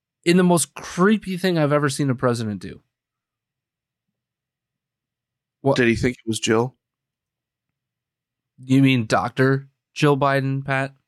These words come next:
Speaker 2: Yeah, y-, yeah.
Speaker 1: Excuse you, you peasant.
Speaker 2: You, you mean English professor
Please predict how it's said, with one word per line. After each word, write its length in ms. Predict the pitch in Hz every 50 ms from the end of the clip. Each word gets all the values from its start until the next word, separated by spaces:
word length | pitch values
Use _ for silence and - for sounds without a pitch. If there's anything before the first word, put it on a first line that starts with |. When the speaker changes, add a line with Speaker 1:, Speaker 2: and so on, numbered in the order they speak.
| _ _
Speaker 2:
Yeah, 120 | 120 120 113 - _ _ -
y-, 140 | 110 117 - -
yeah. 160 | - 110 104
Speaker 1:
Excuse 340 | 101 120 147 147 143 139 131
you, 320 | 139 143 143 147 147 143 _ _ _ _ _ _ _ _ _ _ _ _ _ _ _ _ _ _ _ _ _ _ _ _ _
you 200 | 117 117 123 120
peasant. 600 | 113 - - - 131 123 120 135 143 143 - - _ _ _ _ _ _ _ _ _ _ _ _ _ _ _ _ _ _ _ _ _ _ _ _ _ _ _ _ _
Speaker 2:
You, 240 | - - 127 127 - -
you 140 | 123 123 131
mean 180 | 131 123 110
English 360 | - 113 123 123 131 135 -
professor 600 | - - 127 - - 131 123 - - 143 135 127